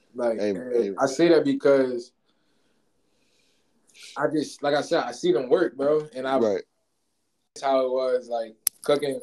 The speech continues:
Speaker 1: trying different stuff, being in the kitchen with them, seeing them mess up, seeing them get certain things right. So I ain't really expired to be like nobody. I'm not gonna say, I'm not even gonna say I aspire to be like them because I even cook food differently from them.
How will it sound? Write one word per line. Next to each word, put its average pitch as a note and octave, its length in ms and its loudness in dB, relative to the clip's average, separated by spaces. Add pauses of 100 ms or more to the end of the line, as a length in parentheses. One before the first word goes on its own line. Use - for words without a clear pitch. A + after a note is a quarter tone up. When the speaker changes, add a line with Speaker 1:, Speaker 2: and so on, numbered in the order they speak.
Speaker 1:
trying C#3+ 300 0
different C#3 300 -2
stuff, C#3 240 2
being D3 240 0
in C#3 80 -2
the B2+ 80 -4
kitchen D3 320 0
with C#3+ 140 0
them, C#3 140 -4
seeing D3 260 0
them C3+ 140 -4
mess D3+ 240 4
up, C#3+ 200 6
seeing - 540 0
them C3 100 -6
get D3+ 160 2
certain C#3+ 280 2
things C#3 280 -6
right. C#3 220 0
So B2+ 400 -4 (600)
I G3+ 100 -2
ain't F3+ 160 0
really E3+ 220 6
expired D3 380 0
to C#3 60 -4
be C#3 60 0
like C#3 120 -2
nobody. C3+ 580 0 (460)
I'm D#3 80 -14
not D#3+ 100 0
gonna C#3 120 0
say, D#3 180 4
I'm G3 240 2
not G#3 220 0
even F#3 120 0
gonna F3 100 0
say F3 120 -4
I F3 120 0
aspire D#3+ 300 -2
to D#3 80 0
be D#3 80 -6
like C#3 220 -6
them E3+ 160 -2
because C#3+ 440 -4
I E3+ 120 -2
even E3 200 2
cook D#3 240 -6
food D3+ 240 -4
differently D3+ 480 -2 (300)
from D3+ 340 2
them. D#3+ 260 2